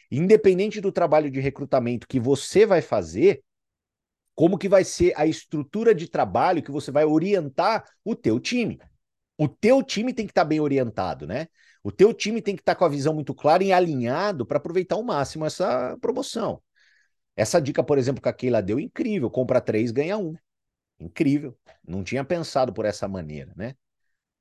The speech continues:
E aí pode ser do produto que for. Perfeito? Pode ser do produto que for. Compra três, ganha um. Então, a ideia é essa. É, na verdade, compra dois, ganha um. Não, é compra três, ganha um.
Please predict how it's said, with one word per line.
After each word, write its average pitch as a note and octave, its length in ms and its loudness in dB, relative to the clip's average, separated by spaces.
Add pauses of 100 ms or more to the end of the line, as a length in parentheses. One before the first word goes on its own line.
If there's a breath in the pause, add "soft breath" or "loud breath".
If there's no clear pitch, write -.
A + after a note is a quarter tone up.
(320)
E F2+ 80 -2
aí A#2 200 4
pode D#3+ 260 2
ser F#3 140 2
do F#3+ 100 -2
produto F#3+ 400 0
que D#4+ 100 -8
for. D#3 400 -4 (2000)
Perfeito? - 520 -6 (840)
Pode G2 200 -2
ser B2 120 -2
do C3 80 -2
produto C3+ 380 -4
que G#3 100 -16
for. D3 360 -4 (160)
Compra A2 300 -4
três, G#2+ 260 -4
ganha E3 240 0
um. E3 220 -4 (560)
Então, G#3 400 4
a D#3+ 140 2
ideia C3+ 800 -2 (640)
é A3+ 260 4
essa. F#3 340 4
É, B2+ 200 2
na C3+ 100 0
verdade, C3+ 260 2
compra D3+ 340 0
dois, E3+ 280 0
ganha E3 240 -4
um. C3+ 320 -6
Não, A2 380 -4
é - 80 -10
compra C3 280 -2
três, D3+ 220 -2
ganha C3 220 0
um. F2 240 -6